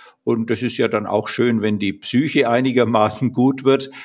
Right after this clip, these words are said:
Und ich weiß aber auch, dass ich manches nicht machen kann. Und das mache ich dann halt auch nicht. Und das dürfen wir jetzt nicht als, äh, ja, ich muss auf was verzichten, äh, dastehen, sondern sagen, ich, äh, mache bewusst die Dinge,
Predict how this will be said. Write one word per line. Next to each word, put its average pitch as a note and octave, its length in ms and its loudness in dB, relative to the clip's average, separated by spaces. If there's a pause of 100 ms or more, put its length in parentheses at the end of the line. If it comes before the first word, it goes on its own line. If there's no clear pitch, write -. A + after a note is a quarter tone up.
(220)
Und G#2 480 -2
ich G#2 220 -6
weiß A2+ 260 0
aber C#3 240 0
auch, C#3 240 0
dass B2+ 240 -6
ich B2+ 320 -8
manches A#2 480 -2
nicht - 300 -6
machen D3+ 320 -4
kann. D3+ 320 -2 (280)
Und A#2 140 -4
das C#3+ 140 -4
mache E3+ 180 -2
ich E3 140 -4
dann A2 180 0
halt A2 160 0
auch F#2+ 160 0
nicht. G2 160 -2
Und G2 160 0
das G2 140 -6
dürfen A#2+ 240 -4
wir A2+ 80 2
jetzt G#2+ 240 0
nicht A#2 280 -4
als, G2+ 500 -2
äh, G2+ 340 0 (480)
ja, G2 260 0
ich A#2+ 200 -6
muss B2 200 -2
auf A2 180 0
was G2 200 -2
verzichten, F#3+ 840 -4 (1000)
äh, C#3+ 120 -2
dastehen, D3+ 720 0
sondern B2+ 480 2
sagen, B2+ 600 0
ich, - 360 -8
äh, A#2 240 2 (680)
mache A#2 300 2
bewusst B2+ 600 -2
die D3+ 240 -8
Dinge, D3 480 0